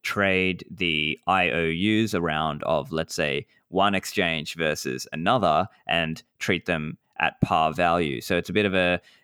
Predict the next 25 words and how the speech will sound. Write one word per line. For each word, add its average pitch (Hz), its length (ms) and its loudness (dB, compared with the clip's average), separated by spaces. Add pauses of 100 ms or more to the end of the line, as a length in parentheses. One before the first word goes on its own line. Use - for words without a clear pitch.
(140)
you 90 80 -8
know, 85 300 0
uh, 69 120 -2 (340)
w-, 92 220 -2
w-, 98 380 -2 (120)
you 110 100 0
know, 92 60 2
the 101 100 2
future 131 260 2
remains 107 300 4
to 98 80 -4
be 87 120 0
seen. 117 320 0
But 107 100 4
I 90 80 4
think - 420 -2
in 98 380 0
Bitcoin, 101 420 0
we 92 80 2
obviously 90 320 0
have 92 200 2
the 87 80 0
strong 90 440 -2
self-custody 92 920 0
culture. 110 500 0